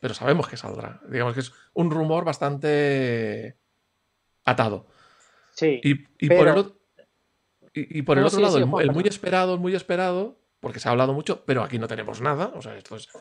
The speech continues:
Speaker 1: rumor puro, puro, el de los AirTags, el de los, estos dispositivos que nos van a permitir localizar, mm, la cartera, la mochila, y, y que yo creo que voy a tener que lanzarme de cabeza cuando salgan,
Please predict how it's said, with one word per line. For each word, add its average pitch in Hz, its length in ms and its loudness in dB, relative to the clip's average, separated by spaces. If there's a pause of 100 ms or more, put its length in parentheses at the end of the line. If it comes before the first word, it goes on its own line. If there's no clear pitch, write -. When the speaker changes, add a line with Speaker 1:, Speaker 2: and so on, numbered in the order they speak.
(160)
Speaker 1:
rumor 131 400 -2
puro, 160 300 4
puro, 175 340 -4 (320)
el 110 180 -10
de 107 120 -6
los 98 440 -10
AirTags, 139 460 -2
el 110 220 -4
de 107 100 -6
los, 101 300 -8 (360)
estos 131 260 -2
dispositivos 127 640 0
que 127 100 -4
nos 117 140 -4
van 123 120 -2
a 123 80 -2
permitir 127 380 0
localizar, 120 680 0 (300)
mm, 120 720 -4 (220)
la - 120 -2
cartera, 139 760 4
la 135 100 2
mochila, 135 720 0 (560)
y, - 80 -8 (420)
y 131 80 -2
que 127 120 2
yo 117 120 4
creo 120 180 0
que 120 80 -2
voy 113 160 0
a 113 60 -2
tener 117 200 -4
que 139 60 -2
lanzarme 123 340 -2
de 113 80 -4
cabeza 117 280 -4
cuando 120 200 -4
salgan, 123 400 0